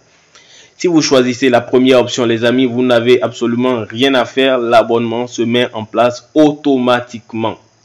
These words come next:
Mais si vous choisissez la seconde option, il va falloir résilier votre abonnement. Et tout de suite, je vous montre comment faire.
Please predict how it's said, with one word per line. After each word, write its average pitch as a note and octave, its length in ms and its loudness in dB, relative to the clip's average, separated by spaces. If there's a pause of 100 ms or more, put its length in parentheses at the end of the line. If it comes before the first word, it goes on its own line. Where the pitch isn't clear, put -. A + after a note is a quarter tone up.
(480)
Mais A2+ 120 -8
si D3 160 -2
vous C3+ 160 0
choisissez B2+ 540 -2
la A#2 140 0
seconde B2+ 380 -2
option, A#2+ 420 -4
il A#2 140 -8
va A2+ 140 0
falloir A2+ 560 2
résilier B2 800 0 (400)
votre B2 440 -2 (560)
abonnement. A#2 680 0 (280)
Et B2 140 -2
tout C3 140 -4
de A#2 40 -16
suite, B2 220 -4
je B2 60 -2
vous B2 180 0
montre A#2 400 -6
comment A#2 320 -2
faire. B2+ 420 -4